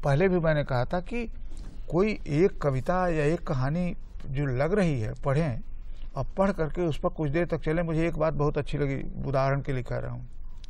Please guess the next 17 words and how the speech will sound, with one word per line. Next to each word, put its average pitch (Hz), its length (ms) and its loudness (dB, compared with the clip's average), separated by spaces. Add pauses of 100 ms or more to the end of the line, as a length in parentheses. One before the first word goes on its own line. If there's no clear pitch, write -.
(580)
असद 196 220 4
जैदी 151 360 4
की 165 140 -4
कविता 139 380 0
आई, 117 300 -2 (540)
हंगामा 147 340 2
लोगों 143 240 2
ने 127 80 0
खड़ा 123 200 -4
कर 127 140 -4
दिया। 123 320 -6 (2750)
उसको 180 280 -4
ढंग 170 260 -4
से 226 120 -2
पढ़ो 165 340 -2
तो 254 140 -2
सही, 226 340 0